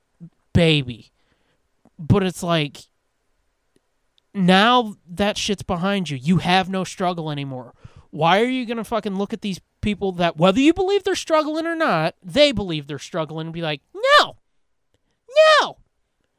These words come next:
And they're like, "Yeah, but I, I don't see that that way." And she's like, "No!" And it's like, "Yeah, but m-,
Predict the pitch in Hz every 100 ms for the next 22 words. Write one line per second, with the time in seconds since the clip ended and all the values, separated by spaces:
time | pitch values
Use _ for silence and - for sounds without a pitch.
0 | _ 208 214 214 190 220 240 196 208 180
1 | 202 185 190 190 180 - - 262 214 160
2 | 147 - 160 156 170 175 202 - 185 220
3 | 415 587 640 622 180 151 180 175 202 -
4 | 262 220 190 - 170